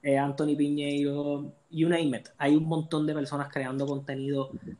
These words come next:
eh, de la lucha libre en Puerto Rico e internacional. Sabemos que, pues, Lucha Libre Online tiene lo de ellos,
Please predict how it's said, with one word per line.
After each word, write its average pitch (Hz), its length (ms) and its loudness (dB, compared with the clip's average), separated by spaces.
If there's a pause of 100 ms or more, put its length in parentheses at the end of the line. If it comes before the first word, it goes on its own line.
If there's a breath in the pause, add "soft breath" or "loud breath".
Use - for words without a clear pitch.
(320)
eh, 120 880 -2
de 151 200 2
la 143 80 6
lucha 139 160 2
libre 170 140 2
en 190 80 -2
Puerto 202 220 0
Rico 170 200 0
e 208 60 2
internacional. 147 840 0
Sabemos 120 580 -4
que, 113 280 -4
pues, 113 260 -8
Lucha 117 220 -2
Libre 120 200 2
Online 117 280 -2
tiene 123 160 -6
lo 113 140 -4
de 139 120 6
ellos, 127 280 0